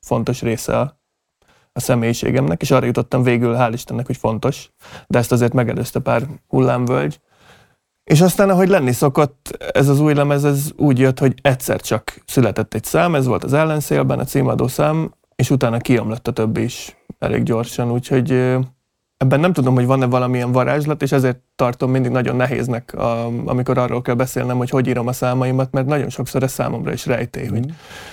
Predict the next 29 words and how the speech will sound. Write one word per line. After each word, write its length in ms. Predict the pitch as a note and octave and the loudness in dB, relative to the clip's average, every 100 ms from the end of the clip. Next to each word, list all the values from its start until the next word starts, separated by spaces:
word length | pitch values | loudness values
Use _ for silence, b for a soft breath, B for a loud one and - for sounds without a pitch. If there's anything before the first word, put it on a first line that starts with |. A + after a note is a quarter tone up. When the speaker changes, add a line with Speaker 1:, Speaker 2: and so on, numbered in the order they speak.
| B | B
Speaker 1:
mitől 320 | D#3 C3 D3+ | 2 4 4
függ, 240 | B2+ C#3 - | 2 -2 0
hogy 180 | C3+ B2+ C3+ | 0 0 -4
mikor 360 | - C3+ B2+ B2+ | -2 0 2 0
jön 120 | B2+ | 0
az 120 | B2+ | 0
ihlet, 280 | B2+ - B2+ | 0 -2 -4
és 120 | B2+ | -4
mikor 300 | B2 A#2+ A#2+ | -4 -4 -2
nem. 160 | B2 B2+ | 0 2
Van, 100 | C3+ | 2
amikor 260 | C3 B2+ C3 | 2 0 0
három 340 | B2+ - B2 | -2 -2 -6
évig 240 | A#2+ A#2+ | -6 -4
nem 180 | A#2+ A#2+ | -4 -4
jön, 120 | B2 | -2
ugye 240 | B2 A#2+ B2 | -2 0 -2
a 120 | B2 D#3 D3+ | -4 -6 -2
hetedik 360 | C3+ B2 B2+ | 0 0 -2
lemez 260 | C3+ B2 A#2+ | -2 -2 -2
előtt 260 | A#2+ B2 B2 | -2 -2 -4
ez 180 | C3 | -4
történt, 480 | - C3+ - C#3+ C#3 | -4 -4 -2 -4 -2
most 160 | C#3+ C3+ | -4 -2
meg 100 | C#3+ | -2
nagyon 260 | B2+ - | -2 -4
gyorsan 360 | B2 B2 - B2+ | -4 -4 -2 -2
jött. 240 | C#3+ D#3 | -2 -4
Hát 200 | - D#3 | -4 -4